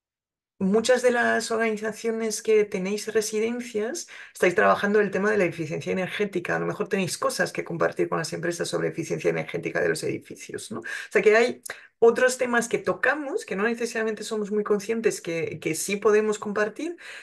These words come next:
que es in-, interesante, ¿no? Aprovechar una reunión de comité para invitar a donantes clave, consultarlos sobre temas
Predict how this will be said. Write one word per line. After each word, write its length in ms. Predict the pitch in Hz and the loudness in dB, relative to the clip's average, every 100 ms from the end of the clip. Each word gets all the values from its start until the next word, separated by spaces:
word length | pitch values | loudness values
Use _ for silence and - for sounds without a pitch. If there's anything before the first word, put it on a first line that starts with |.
| - | -2
que 80 | 175 | -2
es 160 | - | 0
in-, 180 | 170 165 | -2 -4
interesante, 760 | - 151 - 151 - - 156 - | -4 -4 -2 -4 -4 -10 -12 -12
¿no? 80 | 214 - - - | -14 -12 -12 0
Aprovechar 460 | 202 185 185 180 214 | 4 6 6 6 4
una 180 | 233 220 | 6 6
reunión 280 | 208 220 | 6 6
de 100 | 196 | 4
comité 560 | 175 165 165 170 269 254 | 2 0 -2 0 0 2
para 140 | 202 | 2
invitar 340 | 180 170 180 175 | 2 0 2 2
a 80 | 165 | 2
donantes 420 | 165 156 160 - | 0 -2 -4 -6
clave, 460 | - 254 240 233 | -2 0 0 0
consultarlos 600 | 208 165 170 208 220 208 | -2 -4 -4 -2 -2 -2
sobre 220 | 196 170 165 | -4 -4 -2
temas 460 | 175 185 202 - | -2 -2 -4 -8